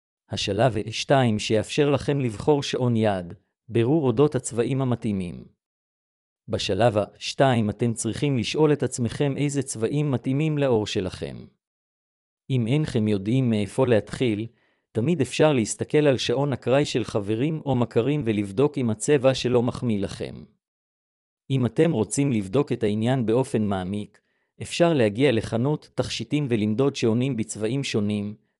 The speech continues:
למשל, שעון זהב, שעון כסף, שעון שחור, שעון כחול ועוד. השלב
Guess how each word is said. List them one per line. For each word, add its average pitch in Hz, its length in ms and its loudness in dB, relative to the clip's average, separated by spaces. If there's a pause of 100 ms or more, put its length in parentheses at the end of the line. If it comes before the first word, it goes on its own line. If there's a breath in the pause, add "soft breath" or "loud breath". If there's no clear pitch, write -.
(120)
למשל, 98 640 -4 (1040)
שעון 117 420 2
זהב, 90 380 -2 (1120)
שעון 123 520 0
כסף, - 640 -6 (920)
שעון 139 440 0
שחור, 76 580 -4 (1000)
שעון 131 500 0
כחול 147 500 2
ועוד. 101 500 -4 (1040)
השלב 117 460 0